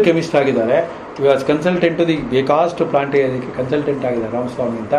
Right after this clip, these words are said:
ಈಕೆ ಅಲ್ಲಿಗೆ ಹೋದ್ಮೇಲೆ child ಸೈಕಾಲಜಿನಲ್ಲಿ ಪಿ ಎಚ್ ಡಿ ಮಾಡೋದು.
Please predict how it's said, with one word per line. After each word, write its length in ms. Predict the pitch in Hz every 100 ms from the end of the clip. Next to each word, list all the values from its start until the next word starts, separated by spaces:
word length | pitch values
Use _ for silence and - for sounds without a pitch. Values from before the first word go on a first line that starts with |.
| 147 - - -
ಈಕೆ 340 | 226 254 196
ಅಲ್ಲಿಗೆ 280 | 135 160 190
ಹೋದ್ಮೇಲೆ 600 | 180 147 135 123 160 180 - -
child 400 | 196 254 247 220
ಸೈಕಾಲಜಿನಲ್ಲಿ 840 | 170 165 156 151 135 131 131 156
ಪಿ 340 | 233 - - 139
ಎಚ್ 140 | 139
ಡಿ 120 | 143
ಮಾಡೋದು. 380 | 123 104 101 -